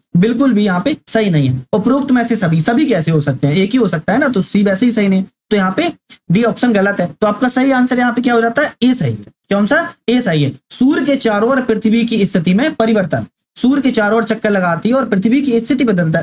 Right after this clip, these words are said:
बदलती रहती है, परिवर्तन होता रहता है, इसी कारण। अब यहाँ पे हम व्याख्या की बात करते हैं। सामान्यतः एक वर्ष में गर्मी, सर्दी, वसंत एवं शरद ऋतुओं में बांटा जाता है। एक वर्ष में, एक साल की बात किया तो एक साल में क्या बांटा जाता है? गर्मी में बांटा जाता है, सर्दी में बांटा जाता है,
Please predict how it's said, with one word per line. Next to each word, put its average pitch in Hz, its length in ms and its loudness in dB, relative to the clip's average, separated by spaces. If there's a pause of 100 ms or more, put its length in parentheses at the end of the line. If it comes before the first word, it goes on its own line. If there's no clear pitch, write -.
बदलती 180 340 2
रहती 160 240 0
है, 247 60 0
परिवर्तन 240 460 0
होता 165 220 0
रहता 156 240 -2
है, 226 120 -6
इसी 214 180 2
कारण। 107 200 -2 (360)
अब 240 120 0
यहाँ 262 220 2
पे 285 80 0
हम 269 160 2
व्याख्या 202 340 -2
की 240 100 2
बात 165 200 0
करते 143 200 0
हैं। 160 60 2
सामान्यतः 226 500 0
एक 247 160 2
वर्ष 208 300 0
में 202 160 0 (300)
गर्मी, 226 500 2 (100)
सर्दी, 226 460 0 (140)
वसंत 220 480 0
एवं 220 200 2
शरद 233 300 0
ऋतुओं 190 340 0
में 180 160 0 (300)
बांटा 190 300 0
जाता 123 260 0
है। 113 220 -2 (520)
एक 247 180 2
वर्ष 156 220 0
में, 120 180 0 (260)
एक 247 160 2
साल 214 240 0
की 226 80 0
बात 202 180 0
किया 202 160 0
तो 226 180 -4
एक 254 160 0
साल 190 260 0
में 220 160 2
क्या 214 120 0
बांटा 208 200 0
जाता 208 260 0
है? 302 100 -2 (240)
गर्मी 190 300 2
में 277 160 2
बांटा 208 220 0
जाता 196 280 0
है, 269 100 0
सर्दी 214 340 0
में 254 120 2
बांटा 185 240 0
जाता 180 240 0
है, 311 120 -2